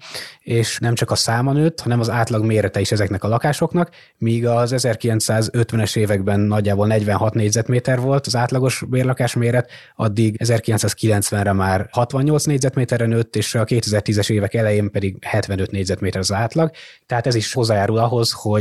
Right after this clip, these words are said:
minőségi, megfelelő méretű lakásokban élhessenek a bécsiek. Sőt, nem is csak a bécsiek igényelhetik ezt, hiszen akár külföldi állampolgárok is kaphatnak, hozzájuthatnak ilyen bérlakáshoz abban az esetben, hogyha legalább két éve már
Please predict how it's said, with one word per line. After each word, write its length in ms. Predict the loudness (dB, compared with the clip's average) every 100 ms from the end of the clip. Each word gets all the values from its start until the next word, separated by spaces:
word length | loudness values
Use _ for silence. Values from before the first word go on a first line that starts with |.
| 0
minőségi, 680 | 0 2 0 0 0 2 0
megfelelő 440 | 0 0 2 2
méretű 500 | 2 2 0 0 0
lakásokban 720 | 2 0 -2 -2 -2 0 0
élhessenek 640 | 0 0 0 -2 -2 -2
a 40 | -2
bécsiek. 520 | -4 -4 -6 -6 -8
Sőt, 420 | -8 -2 0 0 -2
nem 160 | 0
is 80 | 0
csak 160 | -2 -2
a 40 |
bécsiek 600 | 2 0 0 0 0 0
igényelhetik 600 | 0 0 2 0 0 0
ezt, 200 | 0 0
hiszen 300 | 0 0 0
akár 580 | 0 -2 0 2 2 0
külföldi 460 | 0 0 2 2
állampolgárok 760 | 2 2 0 0 2 2 0 0
is 280 | -2 -2 -2
kaphatnak, 600 | -2 0 -2 -2 -2 0
hozzájuthatnak 680 | 0 0 0 -4 -8 -6 0
ilyen 320 | 0 2 0
bérlakáshoz 600 | 0 0 0 -2 -2 0
abban 240 | 0 0 0
az 80 |
esetben, 460 | 0 0 0 0 0
hogyha 240 | 0 0
legalább 340 | 0 2 0 -2
két 300 | -2 0 0
éve 200 | 0 2
már 280 | 2 0